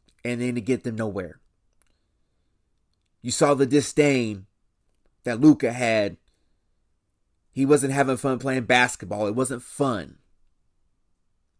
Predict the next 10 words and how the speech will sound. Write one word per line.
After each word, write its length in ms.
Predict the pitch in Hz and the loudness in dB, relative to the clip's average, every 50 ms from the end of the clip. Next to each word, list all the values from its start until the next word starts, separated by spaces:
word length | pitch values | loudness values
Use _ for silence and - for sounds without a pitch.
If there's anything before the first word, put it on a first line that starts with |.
| _ _ _ _ _ _ | _ _ _ _ _ _
That 220 | - 131 131 139 | 0 2 4 4
was 140 | 139 135 123 | 4 2 0
a 40 | 135 | 0
red 220 | 120 139 135 123 | 0 0 0 0
flag. 540 | - - 123 123 120 104 73 67 - - _ _ _ _ _ _ _ _ _ _ _ _ _ _ _ _ _ _ _ _ _ _ _ _ _ _ _ _ _ _ _ _ _ _ _ _ _ _ _ _ _ - | -2 -4 -4 -2 -2 -2 -4 -8 -16 -20 _ _ _ _ _ _ _ _ _ _ _ _ _ _ _ _ _ _ _ _ _ _ _ _ _ _ _ _ _ _ _ _ _ _ _ _ _ _ _ _ _ -6
You 160 | 117 139 151 | -2 -2 0
put 360 | - 156 165 143 127 - - _ _ _ _ _ _ _ _ _ _ _ - | 2 6 6 6 6 4 0 _ _ _ _ _ _ _ _ _ _ _ -8
LeBron 680 | 113 123 104 120 143 147 151 151 147 147 143 135 131 131 - _ _ - | -6 -4 0 2 4 4 6 4 4 2 0 -2 -4 -10 -18 _ _ -16
in 280 | - 101 98 95 90 | -14 -14 -14 -10 -2
Dallas 760 | 87 120 127 131 135 139 139 139 139 - - - - - - | 2 4 6 6 6 4 2 0 -2 -4 -8 -16 -18 -20 -20